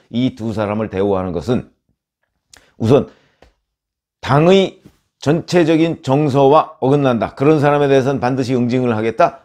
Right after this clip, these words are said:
또는 최소한 괴롭히기라도 하겠다. 어, 쉽게 공천 안 준다, 뭐 이런 뜻이고요. 그런 점에서 본다면 지금 친문들의 정서가, 일반 유권자들의 정서가 얼마나 많이 동떨어져 있습니까? 그래서 바로 추미애 법무부 장관이 이 친문들의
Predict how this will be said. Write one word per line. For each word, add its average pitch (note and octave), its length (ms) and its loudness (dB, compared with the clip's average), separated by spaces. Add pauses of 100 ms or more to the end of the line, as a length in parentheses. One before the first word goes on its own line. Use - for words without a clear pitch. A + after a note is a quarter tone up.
또는 D#3+ 240 0
최소한 D3+ 560 -2 (220)
괴롭히기라도 A#2 720 -2
하겠다. A2+ 540 -2 (360)
어, - 160 -14 (160)
쉽게 F#3+ 380 0
공천 D3 320 0
안 E2 140 -4
준다, B2 360 -4
뭐 G2 220 -8
이런 G#2+ 180 -4
뜻이고요. F2 520 -10 (340)
그런 D3 220 4
점에서 C#3 280 2
본다면 C3 440 0 (200)
지금 F3+ 320 0
친문들의 F3+ 600 -2
정서가, C3+ 520 -4 (100)
일반 C#3+ 400 2
유권자들의 B2 580 -2
정서가 G#2 320 -4
얼마나 E3+ 340 4
많이 D3 200 -2
동떨어져 C#3 420 -2
있습니까? C#2+ 440 -8 (360)
그래서 G3 340 2
바로 F3 240 2
추미애 D#3+ 380 -6
법무부 B2 360 -4
장관이 A2 460 -4
이 D#3+ 240 -2
친문들의 E3+ 800 0